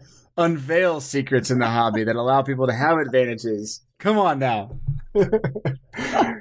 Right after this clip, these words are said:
Uh, no, so, so looking at the data, talking to people that I know that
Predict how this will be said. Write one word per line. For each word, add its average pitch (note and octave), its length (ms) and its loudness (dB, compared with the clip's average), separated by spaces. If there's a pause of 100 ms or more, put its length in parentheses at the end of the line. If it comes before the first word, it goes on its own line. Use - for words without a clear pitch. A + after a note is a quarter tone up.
(200)
Uh, E4+ 340 2 (680)
no, F#3+ 360 0
so, G3 300 2
so - 140 -4
looking F#3 380 2
at A#3 120 0
the B3+ 60 -4
data, D3 360 2
talking C3+ 360 -2
to D3+ 80 0
people D3+ 380 0
that C#3+ 120 2
I D#3 140 2
know D3+ 760 2 (200)
that A2+ 460 2